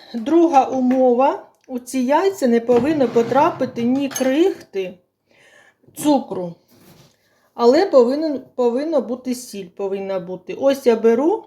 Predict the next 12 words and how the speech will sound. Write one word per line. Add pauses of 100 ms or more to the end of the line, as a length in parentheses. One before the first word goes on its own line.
(120)
майже
пів (720)
столової
ложки
солі. (1600)
І
яйця
із
сіллю (380)
треба
гарненько
розбити.